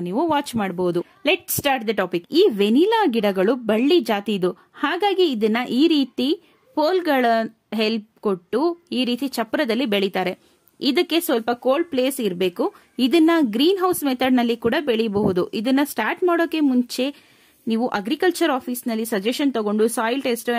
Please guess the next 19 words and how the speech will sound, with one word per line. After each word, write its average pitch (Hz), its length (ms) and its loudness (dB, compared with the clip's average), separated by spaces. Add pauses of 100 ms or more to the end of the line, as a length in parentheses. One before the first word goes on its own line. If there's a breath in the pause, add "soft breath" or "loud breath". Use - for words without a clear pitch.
(140)
and 208 140 -2
ವೆದರ್ 220 480 0 (120)
ಚೆಕ್ 220 300 -8
ಮಾಡಿ, 208 360 -2
ನಿಮ್ಮ 277 420 2 (180)
ಎ-, 202 280 -4 (300 soft breath)
ನೀವು 262 180 0
ಬೆಳೆಯುವಂತ 247 460 -2
ಜಾಗ, 196 520 -4
ಅಲ್ಲಿನ 214 300 -4
ವೆದರ್ 202 420 -2
ಇದಕ್ಕೆ 196 280 -8
ಸೂಟ್ 233 200 -4
ಆಗತ್ತಾ 180 280 -4
ಅದನ್ನೆಲ್ಲ 196 320 -2
ತಿಳ್ಕೊಂಡು 277 480 -2
ನೀವು 233 180 -4
ನೆಕ್ಸ್ಟ್ 202 260 -8
ಇದನ್ನ 208 240 -6